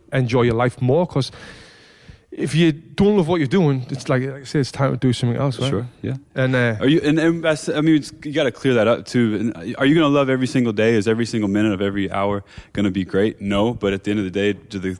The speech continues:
Speaker 2: do the positives outweigh the negatives? And are you happy? Are you content when you go home? Are you, uh, you know, feel like you,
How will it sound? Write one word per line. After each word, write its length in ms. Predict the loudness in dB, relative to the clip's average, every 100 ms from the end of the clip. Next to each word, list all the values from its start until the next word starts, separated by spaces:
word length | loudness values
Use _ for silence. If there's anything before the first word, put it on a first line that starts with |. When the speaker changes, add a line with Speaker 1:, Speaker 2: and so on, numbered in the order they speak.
| -12
Speaker 2:
do 80 | -16
the 80 | -14
positives 460 | -6 -4 -4 -4 -4
outweigh 240 | -4 -4
the 100 | -4
negatives? 440 | -6 -4 -4 -6
And 240 | -6 -8 -8 -14 -20 -20 -8
are 100 | -2
you 160 | 0 2
happy? 360 | 0 0 0
Are 60 | 0
you 120 | 0
content 380 | -4 -4 0 0
when 120 | 0
you 100 | 0
go 140 | 0 -2
home? 420 | -2 -2 -2 -4
Are 80 | -6
you, 300 | -4 -4 -6
uh, 140 | -14 -20 _ -14
you 140 | -8
know, 180 | -8 -8 -14
feel 260 | -4 0 2
like 240 | 0 -6
you, 140 | -14